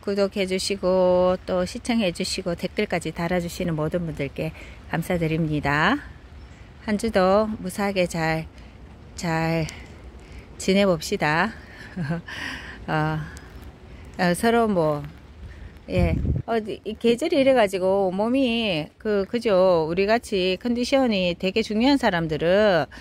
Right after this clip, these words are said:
예민한 사람들은 날씨가 이랬다 저랬다, 저랬다 이랬다, 여기에 좀 적응하려면 또 바뀌고, 저렇게 적응하려면 또 바뀌고 해서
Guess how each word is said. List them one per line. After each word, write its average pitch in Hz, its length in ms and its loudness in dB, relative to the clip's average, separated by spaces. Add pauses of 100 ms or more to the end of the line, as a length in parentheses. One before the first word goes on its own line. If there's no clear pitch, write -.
(420)
예민한 208 420 2
사람들은 170 760 2 (440)
날씨가 233 380 2
이랬다 311 340 4
저랬다, 185 340 2
저랬다 247 360 2
이랬다, 180 320 2
여기에 262 260 4
좀 190 260 0
적응하려면 214 840 2 (960)
또 226 120 2
바뀌고, 190 500 0
저렇게 262 340 0
적응하려면 208 680 2
또 240 100 -4
바뀌고 262 360 2
해서 196 400 2